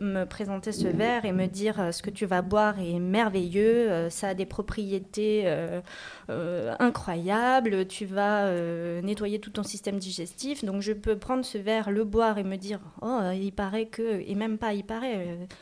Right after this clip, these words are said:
décider que parce qu'on m'a dit que, eh ben, c'était la vérité, ou alors je peux faire une recherche personnelle et me demander effectivement qu'est-ce qu'il y a dans ce verre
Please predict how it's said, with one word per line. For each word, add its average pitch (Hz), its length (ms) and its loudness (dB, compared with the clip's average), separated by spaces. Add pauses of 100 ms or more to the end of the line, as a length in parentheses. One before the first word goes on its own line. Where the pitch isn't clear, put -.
(440)
décider 220 540 2
que 220 140 -2
parce 220 240 -2
qu'on 247 120 -2
m'a 214 180 0
dit 202 240 -6
que, 214 340 0
eh - 20 -8
ben, 190 160 -4
c'était 196 300 -8
la 190 100 -4
vérité, 180 320 -6
ou 247 120 -2
alors 226 200 0
je 220 120 -4
peux 208 180 -4
faire 220 320 -2
une 196 160 -4
recherche 196 600 0 (520)
personnelle 269 520 2
et 240 60 2
me 190 160 -2
demander 196 480 0
effectivement 208 600 -6 (340)
qu'est-ce 262 180 4
qu'il 214 100 -2
y 202 40 2
a - 20 2
dans 190 140 -4
ce - 120 -10
verre 262 240 2